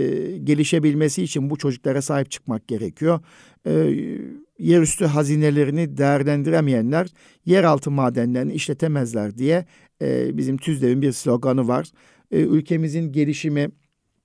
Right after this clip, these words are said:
e, gelişim potansiyelini oluşturan en önemli insan kaynağının başında bu özel yetenekli bireyler geliyor. İşte bunlar için bir kariyer rehberlik programının çıkmış olması da,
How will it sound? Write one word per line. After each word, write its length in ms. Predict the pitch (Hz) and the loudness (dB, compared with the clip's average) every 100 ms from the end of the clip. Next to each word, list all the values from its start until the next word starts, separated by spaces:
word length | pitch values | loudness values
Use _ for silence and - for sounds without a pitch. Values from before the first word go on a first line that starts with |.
| _ _ _ _ _ _ _ | _ _ _ _ _ _ _
e, 320 | 127 127 123 120 | 0 2 2 2
gelişim 340 | 131 139 185 | 2 2 0
potansiyelini 560 | 147 151 143 139 139 110 | -2 0 0 0 -2 -2
oluşturan 440 | 135 135 147 127 - | -2 -2 -4 -4 -2
en 140 | 170 | 0
önemli 220 | 151 123 131 | 0 0 0
insan 260 | 127 147 | -2 -4
kaynağının 420 | 135 123 117 110 | -4 -4 -2 -2
başında 460 | 143 139 117 127 165 - - - - | -2 -2 -2 0 -2 -4 -20 -18 0
bu 120 | 170 - | 2 4
özel 340 | 143 165 165 | 4 4 4
yetenekli 560 | 131 135 135 - 185 139 | 2 -2 -4 -4 -4 0
bireyler 440 | 135 123 120 123 | 2 2 2 0
geliyor. 280 | 110 92 107 | 0 -4 -4
İşte 260 | - 156 | -6 -6
bunlar 280 | 127 151 180 | -2 2 4
için 300 | 165 147 120 - - _ - | 2 0 -6 -6 -20 _ -2
bir 160 | 160 | -2
kariyer 500 | - 151 147 165 170 190 208 - | 0 -2 2 6 4 2 -8 -2
rehberlik 420 | 135 139 143 139 | -2 0 -2 -2
programının 500 | 143 120 117 107 104 | -2 0 0 -2 -4
çıkmış 400 | - - 156 147 | -8 -6 -4 -2
olması 400 | 127 113 107 120 | -2 -2 -4 -2
da, 160 | 160 | -2